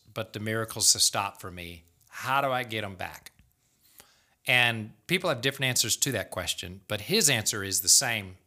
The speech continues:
every single time. He said, "When I find myself in that position, I simply go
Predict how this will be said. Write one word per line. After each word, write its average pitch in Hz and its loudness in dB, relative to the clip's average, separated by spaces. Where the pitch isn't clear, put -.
every 107 -2
single 95 0
time. 78 -10
He 135 -4
said, 113 4
"When 117 -4
I 170 2
find 131 -4
myself 117 2
in 98 -10
that 90 -12
position, 87 -4
I 113 -2
simply 110 0
go 117 -6